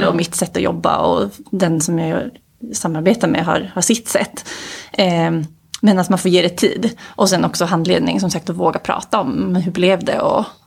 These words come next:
Speaker 1: hur kändes det när du sa så? Och vad
Speaker 2: Mm.
Speaker 1: gjorde jag då? Och vad hade jag önskat kanske att du sa? Och, alltså, sådär, det är jätteviktigt. Så det
Speaker 2: Mm.
Speaker 1: måste man ju ha tid för också om man ska börja med det här arbetssättet.
Speaker 2: Precis.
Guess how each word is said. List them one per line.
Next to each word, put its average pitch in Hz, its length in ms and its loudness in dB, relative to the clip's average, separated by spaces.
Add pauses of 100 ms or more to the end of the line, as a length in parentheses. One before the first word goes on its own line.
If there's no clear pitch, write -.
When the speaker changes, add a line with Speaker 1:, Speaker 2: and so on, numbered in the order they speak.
(220)
Speaker 1:
hur 208 120 -2
kändes 170 260 0
det 175 80 -2
när 165 120 -2
du 160 140 -6
sa 180 160 -6
så? - 120 -6
Och 160 120 -2
vad - 100 -2
Speaker 2:
Mm. 190 120 2
Speaker 1:
gjorde 170 180 0
jag 160 160 0
då? 165 80 0
Och 175 260 0
vad 175 120 2
hade 170 200 0
jag - 80 2
önskat 170 360 -2
kanske 185 280 0
att 170 100 -2
du 170 140 2
sa? 165 320 2
Och, 160 160 4
alltså, 185 200 2
sådär, 156 240 0
det 175 120 2
är 196 80 4
jätteviktigt. 185 640 -2
Så 208 60 0
det 185 100 4
Speaker 2:
Mm. 214 80 6
Speaker 1:
måste 185 220 0
man 175 100 -2
ju 175 60 -2
ha 180 80 -4
tid 190 240 -2
för - 220 -2
också - 260 -4
om 185 80 0
man 185 100 -4
ska 196 120 -6
börja 208 280 -2
med 226 180 -4 (680)
det 214 120 -4
här 196 120 -4
arbetssättet. 220 680 -10
Speaker 2:
Precis. - 180 -18